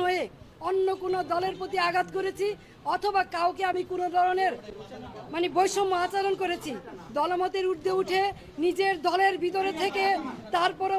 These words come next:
মানুষের কল্যাণে কাজ করার চেষ্টা করেছি। বিরোধ সত্য, মতভেদের সত্য। এই শহরের নারায়ণগঞ্জবাসীর জন্য এমন কোনো জায়গা নেই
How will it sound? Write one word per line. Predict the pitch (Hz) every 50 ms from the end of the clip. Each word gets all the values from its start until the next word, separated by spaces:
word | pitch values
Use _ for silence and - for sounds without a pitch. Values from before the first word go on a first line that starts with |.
| 370 370
মানুষের | 359 370 349 - 381 370 370 370
কল্যাণে | 359 359 359 359 359 370 370 359
কাজ | 359 359 370 -
করার | 370 349 349 349 - 381
চেষ্টা | 392 - - 392 381
করেছি। | 320 370 359 359 359 320 285 214 - - - - - 285 302 - - - 302
বিরোধ | 330 370 381 392 403 - - -
সত্য, | 359 427 427 - - - 370 269 - - - 226 202 - 269 294
মতভেদের | 339 359 - 415 392 392 381 349 381 359 - -
সত্য। | 392 440 - - 403 370 233 165 - - - - - - 311 339
এই | 381 381 - -
শহরের | 381 370 339 359 359 370 381 359 320
নারায়ণগঞ্জবাসীর | 339 359 370 370 359 370 359 320 370 359 349 349 359 - 359
জন্য | 359 359 359 359 359 - - - - - - - 302 349
এমন | 381 392 392 381 370 381
কোনো | 381 - 392 330 240 339
জায়গা | 339 381 381 381 370 349
নেই | 294